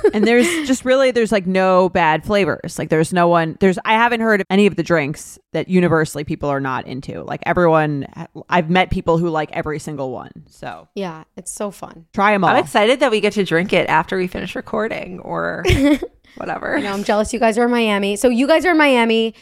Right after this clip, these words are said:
Speaker 2: right now, even though you're recording from your two separate rooms. Right now we're on a,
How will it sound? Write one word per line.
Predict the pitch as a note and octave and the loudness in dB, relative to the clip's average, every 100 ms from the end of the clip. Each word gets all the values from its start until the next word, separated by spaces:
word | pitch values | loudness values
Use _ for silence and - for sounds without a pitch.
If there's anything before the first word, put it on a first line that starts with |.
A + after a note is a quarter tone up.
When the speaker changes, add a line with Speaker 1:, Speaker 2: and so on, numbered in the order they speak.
| _ _ | _ _
Speaker 2:
right | G3 G#3+ A#3 | 2 2 4
now, | G3+ G3 | 2 2
even | G#3 G#3+ | 0 0
though | |
you're | G3+ G3+ | 0 0
recording | G3+ A3+ A3+ | 2 4 4
from | A3+ G#3+ | 2 -2
your | F#3+ | -4
two | F#3 - D4 | -2 0 0
separate | - - D4 D4 B3+ | -2 0 0 2 2
rooms. | G#3+ A3+ G3 | 4 2 2
Right | G#3+ A3 | 2 2
now | A3 | 2
we're | G#3 G#3 | 2 2
on | G#3 G#3 | 0 0
a, | G3 F#3+ | 0 -4